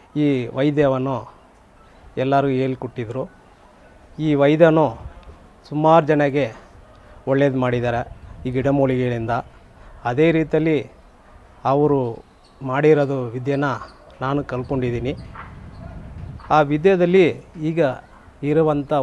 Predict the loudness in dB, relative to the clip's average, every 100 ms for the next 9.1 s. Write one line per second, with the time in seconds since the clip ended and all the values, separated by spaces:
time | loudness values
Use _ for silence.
0 | -2 -6 -6 -6 -10 -14 -20 -20 -20 -20
1 | -20 -20 -20 -20 -20 -20 -8 -2 0 0
2 | -2 -6 -2 0 0 -4 -12 -16 -20 -20
3 | -20 -20 -20 -20 -10 -6 -2 0 2 2
4 | 2 0 -2 -2 2 2 2 -2 -2 -2
5 | -2 -6 -2 -2 2 0 0 -6 -10 -12
6 | -20 -20 -20 -20 -20 -20 -14 -10 -6 0
7 | -2 0 0 2 2 0 -2 -2 0 0
8 | -2 -4 -4 -6 -8 -8 -6 -4 -4 -4
9 | -4